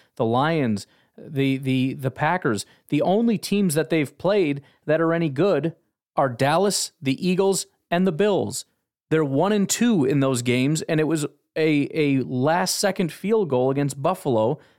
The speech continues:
that got 'em their one win. So what, what is the criteria? Explain the criteria that makes Vikings a really good team because they beat good teams, but not the Packers.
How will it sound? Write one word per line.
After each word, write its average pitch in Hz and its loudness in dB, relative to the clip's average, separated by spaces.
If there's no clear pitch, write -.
that 160 -2
got 175 0
'em 180 2
their 185 2
one 180 0
win. 214 -2
So - 2
what, 190 0
what 196 0
is 226 0
the 214 0
criteria? 214 0
Explain 214 0
the 233 2
criteria 214 2
that 143 2
makes 151 0
Vikings 180 0
a 151 2
really 170 2
good 156 0
team 175 0
because 143 -2
they 143 0
beat 139 -2
good 131 0
teams, 147 0
but 143 2
not 147 0
the 127 -4
Packers. 117 -2